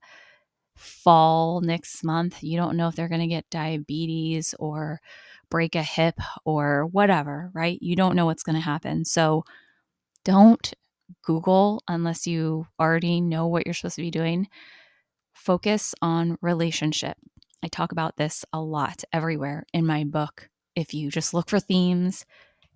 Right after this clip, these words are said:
it's relationship, okay? And how do you focus on relationship? Well, focus on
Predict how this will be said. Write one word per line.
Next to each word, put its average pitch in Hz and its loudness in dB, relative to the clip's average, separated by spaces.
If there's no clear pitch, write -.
it's - -4
relationship, 175 2
okay? 165 -4
And 170 4
how 170 2
do 190 4
you 208 4
focus 180 -2
on 170 2
relationship? 165 0
Well, 175 0
focus 214 4
on 196 2